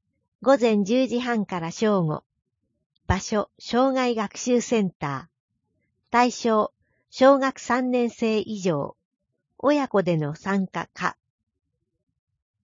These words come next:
定員、先着二十人。講師、滋賀県初の江戸落語家の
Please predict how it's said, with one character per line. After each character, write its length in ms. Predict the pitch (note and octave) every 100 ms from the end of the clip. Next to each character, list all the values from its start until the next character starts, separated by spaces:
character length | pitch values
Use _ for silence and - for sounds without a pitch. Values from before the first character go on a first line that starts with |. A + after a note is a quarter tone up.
| -
定 260 | B3+ B3
員、 360 | A#3+ A3+ A3 G#3 _ _ _ _
先 300 | - B3+ B3
着 320 | B3 A3 A3+
二 200 | G3 G3
十 240 | F#3 B3+ G3+
人。 340 | D#3+ D3+ C#3+ - _ _ _ _ _ -
講 260 | D4 C4+
師、 360 | A3+ - E3 - _ _ _ _
滋 220 | - - A3+
賀 180 | C#4+
県 280 | C#4 A3 G3+
初 340 | G3 F#3+ B3+ C4
の 200 | G3 -
江 140 | F3 F3
戸 140 | A#3
落 300 | A3 - A3
語 120 | G3
家 180 | - G3+
の 220 | F#3+ F#3+